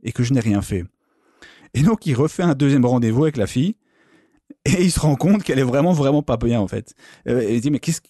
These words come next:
comment ça se fait, quoi ? » Et donc, cet exemple, il est un peu loufoque, mais c'est pour expliquer que c'est pas parce qu'il y a de l'intérêt à un stade un,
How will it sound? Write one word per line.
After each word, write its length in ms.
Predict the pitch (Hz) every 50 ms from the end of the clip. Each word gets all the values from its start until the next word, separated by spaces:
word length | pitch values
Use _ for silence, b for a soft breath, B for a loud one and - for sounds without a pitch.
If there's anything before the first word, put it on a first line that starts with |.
| _ _ _ -
comment 200 | 135 165 190 185
ça 120 | - 180
se 80 | 165 -
fait, 160 | - 233 180
quoi ? » 100 | 127 98 -
Et 60 | 143
donc, 200 | 160 208 190 - - - _ _ _ _ _ _ - -
cet 220 | - - 165 -
exemple, 360 | 165 151 147 160 185 175 156
il 40 | 143
est 100 | 120 -
un 80 | 131 127
peu 120 | - 135
loufoque, 360 | 120 123 123 - - 208 220 -
mais 100 | 143 131
c'est 100 | - -
pour 200 | 131 - 123 139
expliquer 400 | 131 - - - 123 151 185 190
que 200 | - 135 131 127 B B B B B B
c'est 240 | - - - 135 127
pas 120 | - 135
parce 220 | - 196 - -
qu'il 160 | - 160 156 139
y 60 | 127
a 40 | 123
de 80 | 127
l'intérêt 400 | 143 143 139 - - 127 123 131
à 80 | 120 113
un 60 | 107
stade 260 | - - 110 101 92 - _ _ _ _ _ -
un, 220 | - 110 127 180